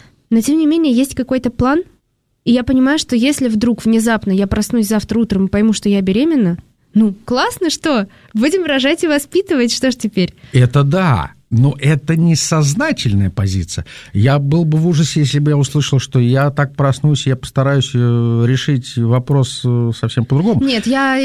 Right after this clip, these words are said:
Speaker 1: исключительный противник абортов в любом случае.
Speaker 2: Да, но, но, но про другое речь, про сознательные установки. А что вы будете делать, когда у вас встречается,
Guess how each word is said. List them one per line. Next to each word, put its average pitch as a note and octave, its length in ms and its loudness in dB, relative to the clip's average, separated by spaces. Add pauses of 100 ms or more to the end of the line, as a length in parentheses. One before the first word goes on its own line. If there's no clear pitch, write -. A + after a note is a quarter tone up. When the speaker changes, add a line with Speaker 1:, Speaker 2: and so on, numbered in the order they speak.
Speaker 1:
исключительный B3+ 580 -2
противник A3+ 460 -2
абортов A3 380 -4
в G3 40 -4
любом G3+ 240 0
случае. E3 420 -10 (260)
Speaker 2:
Да, A#2+ 320 2
но, D3 280 2
но, E3 380 0
но D#3+ 400 0
про A#2+ 200 -2
другое C#3+ 380 0
речь, D#3+ 380 -2 (480)
про B2+ 260 4
сознательные C#3+ 800 2
установки. D#3 640 0 (380)
А C#3+ 180 2
что - 240 -2
вы G#3+ 80 -2
будете F3 340 -2
делать, E3+ 320 0
когда C#3 280 0
у C#3 40 2
вас C3 120 2
встречается, C#3 920 0